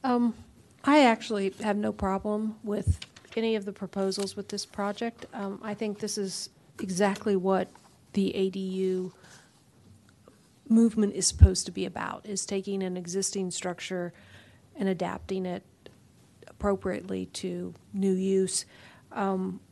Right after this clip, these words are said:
and again, it's not a historic property, but you've main-, you've managed to make it look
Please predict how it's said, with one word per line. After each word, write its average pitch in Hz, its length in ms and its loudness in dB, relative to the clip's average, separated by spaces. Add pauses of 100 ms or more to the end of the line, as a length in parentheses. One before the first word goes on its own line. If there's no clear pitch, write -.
and 208 140 2
again, 202 520 2
it's - 320 -6 (320)
not 208 420 6
a 208 60 -2
historic 190 600 0
property, 202 680 2 (600)
but 196 200 4
you've 185 180 -2
main-, 185 440 -2
you've 190 220 -8
managed 180 560 -4
to 196 60 -6
make 185 280 -4
it 190 140 -6
look 190 320 -4